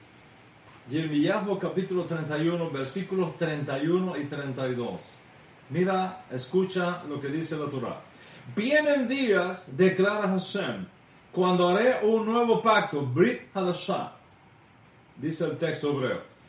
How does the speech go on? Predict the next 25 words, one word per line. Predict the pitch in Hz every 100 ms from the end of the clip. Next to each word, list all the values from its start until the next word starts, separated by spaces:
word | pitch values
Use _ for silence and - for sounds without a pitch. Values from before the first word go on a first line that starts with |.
| - - - - -
"Haré | 165 185 220 285 233
un | 240 233
nuevo | 247 247 240 226
pacto | 240 240 240 - 113 - - -
con | 180 185
el | 175
pueblo | 160 208 233 226
de | 220
Israel | 214 202 214 220 233 240 -
y | 202 185
con | - 208 208
el | 196 170
pueblo | 196 208 196 185
de | 180
Judá. | 170 147 127 - - - -
No | 156 202 311
será | 320 269 262 277 277
como | 240 233
el | 214
pacto | - 262 262 247 196
que | 220
hice | 254 285 247 -
con | 220 185
sus | 208 202
antepasados | 185 190 185 175 185 185 226 247 -